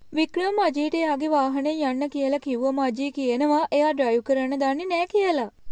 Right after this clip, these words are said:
ඉතින් බේබිට තමයි මේ ගමන යන්න වෙන්නේ. පොලිස් ස්ටේෂන් එකේ මොකක් හරි ප්‍රශ්නයක් වෙලා. එස් පීටත් බෙහෙත් දාන ගමන් ඉන්නේ. බේබි අජී එක ස්ටේෂන් එකට එනවා. පොලිස් තුනකයවත් අරගෙන එන්නේ.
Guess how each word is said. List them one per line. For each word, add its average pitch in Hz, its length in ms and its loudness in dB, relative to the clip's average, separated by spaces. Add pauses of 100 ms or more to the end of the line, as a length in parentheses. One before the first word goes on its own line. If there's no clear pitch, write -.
ඉතින් 392 340 2
බේබිට 311 400 4
තමයි 349 340 -2
මේ 359 200 -2
ගමන 294 340 0
යන්න 349 320 -2
වෙන්නේ. 277 360 0 (400)
පොලිස් 392 460 4
ස්ටේෂන් 330 600 0
එකේ 359 220 -2
මොකක් 302 340 -4
හරි 349 160 2
ප්‍රශ්නයක් 330 560 0
වෙලා. 269 240 4 (420)
එස් 330 240 2
පීටත් 381 400 2
බෙහෙත් 320 300 2
දාන 320 240 0
ගමන් 349 340 0
ඉන්නේ. 359 380 -2 (320)
බේබි 294 380 4
අජී 254 340 2
එක 311 220 2
ස්ටේෂන් 277 520 0
එකට 294 200 -2
එනවා. 330 400 0 (400)
පොලිස් 359 340 6
තුනකයවත් 311 680 2
අරගෙන 277 340 0
එන්නේ. 349 360 -2